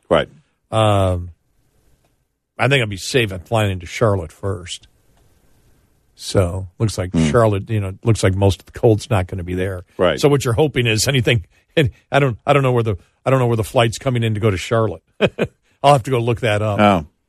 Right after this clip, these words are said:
Speaker 1: Hmm.
Speaker 2: By the way, I do that all the time on my flights.
Speaker 1: Yeah.
Speaker 2: I'll look at, if, especially if I have late, you know, like, afternoon flights. Morning flights are easy 'cause, you know, the incoming flight normally came in the night before.
Speaker 1: Right.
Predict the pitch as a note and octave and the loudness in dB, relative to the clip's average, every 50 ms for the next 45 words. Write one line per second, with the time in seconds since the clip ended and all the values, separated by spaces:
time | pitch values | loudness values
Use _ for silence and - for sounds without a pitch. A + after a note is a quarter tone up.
0 | _ _ _ - E2 D#2 C#2+ _ _ - F3+ G#3 A3 G#3 G#3+ F#3 D#3+ C3 E3+ E3 | _ _ _ -14 -12 -12 -12 _ _ 0 0 2 4 4 2 2 2 0 -2 -2
1 | D3+ B2+ B2+ A#2+ A#2 A2 F#2+ - A#2 A#2 A2+ G2+ F2+ F2 - G2 A2 G2 G2 - | 0 0 0 -2 -2 -4 -6 -6 -6 -6 -4 -6 -6 -6 -6 -4 -2 -2 -2 0
2 | - G2+ G#2+ A#2 A#2+ - - - _ _ _ _ _ - G#2+ D#2+ C#2+ D#2+ D#2+ - | 2 2 2 2 2 0 -6 -14 _ _ _ _ _ 2 2 4 2 2 -2 -8
3 | _ _ _ _ _ _ _ _ - A#2 B2+ A#2+ A2+ A#2+ B2 B2 A2+ - B2 A2 | _ _ _ _ _ _ _ _ 0 2 2 2 2 0 0 0 -2 -2 -2 -2
4 | G#2 G2 G#2 _ - A#2+ A2 - - - - - - D3 C#3 - D#3 C#3 - A#2+ | -2 -2 -4 _ -4 -4 -4 -4 -4 -8 -4 0 0 0 2 2 0 0 2 2
5 | A2+ A2 G2+ G2+ G2+ G#2+ A#2 B2 A#2+ _ _ _ _ _ _ _ _ _ _ _ | 2 2 2 0 0 0 0 -2 -4 _ _ _ _ _ _ _ _ _ _ _
6 | _ - A2+ G#2 F#2+ F#2 - F#2+ F#2 F#2 F2+ G#2 A2 G#2 - G#2+ G#2 G#2+ A2+ A2+ | _ -6 -4 -4 -4 -4 -6 -8 -8 -4 -2 0 0 0 -2 -6 -8 -8 -8 -10
7 | - - A#2 G#2+ A2 A2 - B2 C3 D#3+ G#3 G3+ D3+ B2+ - A2+ A#2+ G#2+ G#2+ - | -8 -6 -4 -4 -4 -6 -2 0 2 2 4 2 0 -2 -4 -4 -4 -4 -4 -4
8 | - G#2+ B2+ C3+ A#2 - A2 G2+ - A2 G#2 F2 A2 A2 A2 G#2 G2 G2+ A#2 B2 | -4 -2 0 0 2 2 0 0 2 2 2 2 2 2 2 4 4 4 4 4
9 | A2+ - G#2 F#2+ F#2 F#2+ - - G2+ F#2+ F#2+ - _ _ _ _ _ - - B2 | 4 2 -2 -4 -6 -6 -2 0 0 0 0 -2 _ _ _ _ _ 0 2 4
10 | A#2 G#2+ G#2 G2 - A2 G#2 G2 F#2+ F#2 F#2+ F#2+ F2+ F2 - F#2 - - A#2 A2 | 4 4 4 2 2 2 0 0 0 0 -2 -2 -4 -4 -8 -14 -8 -6 -4 -4
11 | G#2 - - _ _ - F2+ D2 G#1+ | -4 -6 -12 _ _ 2 2 2 2